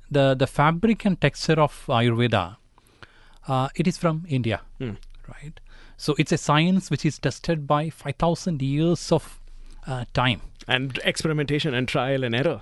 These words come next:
Speaker 1: Correct. And there is no tougher test than, you know, being tested by the time.
Speaker 2: Yes.
Speaker 1: So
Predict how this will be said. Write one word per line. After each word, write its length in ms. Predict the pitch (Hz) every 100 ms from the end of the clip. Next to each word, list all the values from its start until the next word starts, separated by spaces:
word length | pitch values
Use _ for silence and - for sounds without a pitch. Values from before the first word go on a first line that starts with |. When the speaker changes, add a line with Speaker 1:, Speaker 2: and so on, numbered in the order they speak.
| -
Speaker 1:
Correct. 280 | 123 101 - - - -
And 160 | 180 180
there 100 | 202
is 120 | -
no 180 | 151 240
tougher 340 | - - 214
test 340 | - 190 190 -
than, 220 | 170 165
you 60 |
know, 120 | 160 214
being 380 | 135 151 170
tested 420 | - 147 - 160 147
by 120 | 147
the 100 | 147
time. 320 | 151 139 82 _ -
Speaker 2:
Yes. 300 | 110 - - - - - - -
Speaker 1:
So 440 | 147 139 131